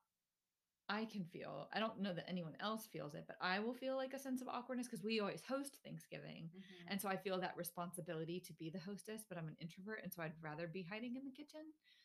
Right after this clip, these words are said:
Speaker 1: And so I always work out with my husband ahead of time, like, if I'm being in the kitchen too much, it's okay to come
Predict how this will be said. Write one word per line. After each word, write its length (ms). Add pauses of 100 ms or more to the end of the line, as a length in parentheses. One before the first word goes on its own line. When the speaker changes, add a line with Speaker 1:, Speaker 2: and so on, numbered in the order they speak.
(400)
Speaker 1:
And 120
so 120
I 100
always 160
work 220
out 160
with 160
my 100
husband 400
ahead 220
of 100
time, 260
like, 180 (1500)
if 140
I'm 120
being 180
in 80
the 60
kitchen 340
too 140
much, 320
it's 200
okay 260
to 80
come 400